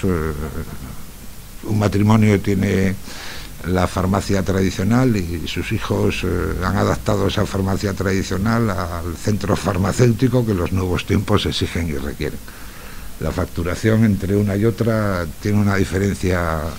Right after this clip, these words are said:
mayúscula, una diferencia importante. Han cambiado el modelo de negocio, porque venimos de una tierra en, en que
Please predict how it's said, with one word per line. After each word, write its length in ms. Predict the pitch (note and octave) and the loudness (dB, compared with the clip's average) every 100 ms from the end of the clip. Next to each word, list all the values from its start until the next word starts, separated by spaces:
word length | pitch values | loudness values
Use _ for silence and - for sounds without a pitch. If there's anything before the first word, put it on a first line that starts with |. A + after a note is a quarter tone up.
| - - - - - - - | -10 -12 -12 -12 -12 -14 -4
mayúscula, 560 | - A2 A#2 - C#2 - - - - - | 4 8 8 4 -2 -4 -8 -10 -12 -6
una 120 | D#2+ | -2
diferencia 960 | F2+ E2+ E2+ F#2 D#2 F#2 F2+ E2+ D#2 D2 D2+ - - | 0 0 0 0 2 2 2 0 -2 -4 -8 -12 -8
importante. 680 | D#2+ D#2 D2+ D2+ D#2 - - - - - - E2+ | -4 -4 -4 -2 -2 -2 -8 -8 -8 -8 -8 -6
Han 120 | G2 | -4
cambiado 500 | F#2+ G2 G2+ A2+ F#2 | 0 4 6 6 6
el 60 | F2 | 4
modelo 340 | F2 G2+ G2 | 4 4 6
de 100 | F2+ | 4
negocio, 460 | E2 G2 F2+ D#2+ D2+ - - - - - - - | 2 2 0 -2 -6 -8 -12 -10 -10 -10 -12 -4
porque 240 | D#2+ E2 | -2 0
venimos 300 | E2+ G#2 A2 | 2 4 6
de 80 | A2 | 6
una 140 | G2 | 6
tierra 360 | F#2+ A2+ A2+ A#2 | 6 6 8 6
en, 460 | A2 G2+ F#2+ F2 E2 | 6 4 4 2 0
en 160 | F2 D2+ | -4 -4
que 800 | F2+ E2+ E2+ E2 E2+ E2+ E2+ | -2 0 0 0 0 -2 -2